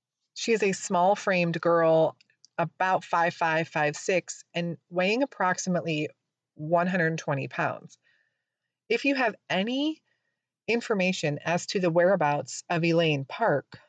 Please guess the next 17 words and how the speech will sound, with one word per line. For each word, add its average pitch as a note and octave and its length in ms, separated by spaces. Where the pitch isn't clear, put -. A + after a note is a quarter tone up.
please C#4 400
call D#3+ 500
the F3+ 220
Elaine F3+ 360
Park E3 440
tip - 300
line D3 400
at D3+ 200
eight G3+ 200
hundred, E3+ 560
five F#3 340
five A3+ 340
one, E3 520
three A3 260
zero E3 580
eight F3 360
zero. D2 540